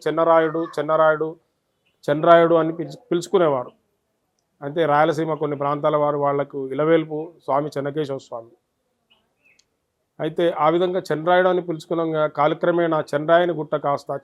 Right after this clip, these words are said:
చాంద్రాయని గుట్టగా మారింది. ఈ స్వామి పేరు మీదనే ఇక్కడ ఈ ప్రాంతం వెలిసింది. దీనికి ఉపదేవాలయాలుగా పక్కన శివాలయము, మల్లన్న టెంపుల్, ఇవన్నీ కూడా, ఇవన్నీ ఉపదేవాలయాలు.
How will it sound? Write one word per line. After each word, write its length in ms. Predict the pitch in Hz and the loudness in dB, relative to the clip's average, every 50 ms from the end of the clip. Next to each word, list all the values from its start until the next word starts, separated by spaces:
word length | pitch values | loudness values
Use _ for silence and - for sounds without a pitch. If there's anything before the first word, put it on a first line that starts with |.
| - | -6
చాంద్రాయని 380 | 131 143 147 156 156 160 160 151 | -6 -6 -4 -4 -4 -4 -4 -4
గుట్టగా 300 | 147 143 147 143 143 139 | -6 -6 -6 -6 -6 -8
మారింది. 420 | 135 131 131 127 123 117 110 _ _ _ _ _ _ _ _ _ _ _ _ - | -8 -10 -12 -14 -14 -18 -20 _ _ _ _ _ _ _ _ _ _ _ _ -4
ఈ 100 | 156 175 | -2 -2
స్వామి 380 | 170 - 175 175 185 190 190 | 0 2 4 4 4 4 2
పేరు 160 | 190 185 185 175 | 0 0 0 0
మీదనే 340 | 175 170 165 165 160 156 | 0 0 0 -2 -2 -4
ఇక్కడ 360 | 151 - 156 147 147 143 139 139 | -4 -2 -2 -2 -2 -2 -4 -4
ఈ 340 | 135 143 147 147 143 139 143 - _ _ _ _ _ - | -6 -6 -6 -6 -6 -8 -10 -14 _ _ _ _ _ -2
ప్రాంతం 380 | 131 139 156 160 156 165 151 139 | 0 0 0 0 0 -2 -2 -2
వెలిసింది. 460 | 143 139 135 - 139 120 110 113 - _ _ _ _ _ _ _ _ _ _ _ _ _ _ 135 | -4 -6 -6 -8 -10 -10 -10 -14 -20 _ _ _ _ _ _ _ _ _ _ _ _ _ _ -2
దీనికి 400 | 147 170 175 165 175 175 170 170 | 0 2 2 4 4 4 4 4
ఉపదేవాలయాలుగా 1080 | 175 151 147 170 175 180 185 185 185 180 180 175 175 175 170 165 165 160 156 151 160 - _ _ _ _ _ _ _ _ _ _ - | 2 2 2 2 4 4 6 6 8 8 8 8 6 6 4 4 4 4 4 2 2 0 _ _ _ _ _ _ _ _ _ _ -2
పక్కన 440 | 151 147 - 175 165 165 151 147 143 165 170 185 185 196 - - - | 0 0 2 2 2 2 0 -2 -4 -10 -14 -18 -18 -18 -18 -16 -10
శివాలయము, 840 | - 147 147 160 165 165 160 165 160 160 160 165 165 165 170 165 - _ _ - | -4 2 6 8 8 8 8 6 4 2 0 0 -2 -4 -4 -8 -14 _ _ -12
మల్లన్న 340 | 143 135 143 156 165 165 165 | -8 -2 0 2 2 2 0
టెంపుల్, 380 | 156 151 156 156 151 160 156 | -2 -2 -4 -4 -4 -4 -4
ఇవన్నీ 280 | 160 151 147 147 151 160 | -4 -2 -2 -2 -2 -2
కూడా, 320 | 151 151 156 156 165 156 | -2 0 2 2 2 2
ఇవన్నీ 280 | 143 143 143 143 156 165 | 2 0 -2 -2 -2 -4
ఉపదేవాలయాలు. 840 | 151 131 - 151 147 151 151 143 143 139 139 139 139 139 151 185 | -4 -4 -4 -2 0 2 2 2 2 2 0 0 -2 -4 -6 -8